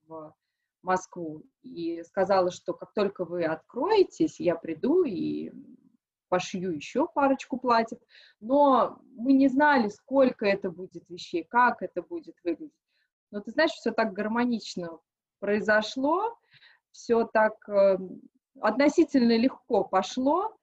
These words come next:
Я полюбила сразу Москву, и Москва, мне кажется, откликнулась. И, в общем-то, всё пошло так, как должно было. Вот. Этот год, он уже проще, легче, потому что нам уже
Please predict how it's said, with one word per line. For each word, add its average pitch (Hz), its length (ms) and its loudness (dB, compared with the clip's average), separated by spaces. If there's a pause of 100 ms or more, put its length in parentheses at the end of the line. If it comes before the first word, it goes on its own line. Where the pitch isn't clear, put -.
(100)
Я 262 280 2
полюбила 269 540 4
сразу 220 500 2
Москву, 190 640 -4
и - 160 -10
Москва, 196 440 0
мне 269 160 6
кажется, 226 400 2
откликнулась. 190 1120 -2
И, 202 100 -14
в 208 60 -10
общем-то, 220 640 -2 (220)
всё 359 180 0
пошло 269 360 2
так, 208 200 0
как 214 160 -6
должно 180 340 0
было. 151 400 -14 (120)
Вот. 175 300 -2 (120)
Этот 277 300 2
год, 208 360 0 (160)
он 233 220 -8
уже 196 580 -2 (140)
проще, 233 560 0
легче, 202 460 0
потому 180 360 -2
что - 200 -8
нам 190 240 0
уже 196 340 2